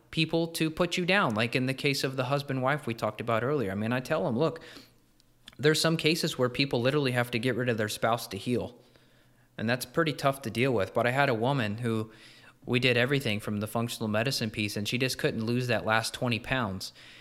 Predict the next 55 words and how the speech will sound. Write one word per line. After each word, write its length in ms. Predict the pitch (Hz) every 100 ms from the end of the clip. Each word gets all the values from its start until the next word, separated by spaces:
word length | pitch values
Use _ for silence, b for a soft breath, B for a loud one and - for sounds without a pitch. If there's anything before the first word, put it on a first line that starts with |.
| B B B -
And 360 | 110 113 110
I 160 | 107 135
was 160 | 202 -
confused 440 | 120 - 190 147
'cause, 220 | 135 120
you 80 | 151
know, 280 | 135 120 117 - - _ -
I've 200 | - 123
done 160 | 135 135
this 160 | 131 131
a 40 |
thousand 360 | 131 127 131 123
plus 260 | 127 120
times, 320 | - 147 165
and 100 | 139
I 40 | 113
looked 300 | 120 196 -
at 120 | 104
her, 260 | 107 131 B B B _ _ -
and 240 | 123 123
this 120 | 131 135
was 140 | 120
when 120 | 131
I 80 | 127
was 160 | 117 113
still, 360 | - 123 120
uh, 200 | 110 107
doing, 420 | 104 120 117 113
uh, 160 | 107 101
in-person 640 | 110 123 127 123 117 110
consults 540 | 110 120 120 - 101 -
before 320 | 110 - 113
I 100 | 110
had, 180 | 104 95 - -
you 100 | 113
know, 80 | 101
went, 340 | 107 113 -
uh, 220 | 101 98 -
virtual. 460 | 127 135 - 95 - B B B B B -
And 80 | 147
I 40 |
just 220 | 165 190
looked 220 | 160 185 165
at 120 | 139
her 40 |
and 100 | 131
I 40 | 127
said, 200 | 156 143
"Is 120 | 135
there 120 | 160
anything 360 | 247 269 233 185
you're 100 | 175
not 200 | 160 160
telling 300 | 147 139 160
me?" 300 | 175 180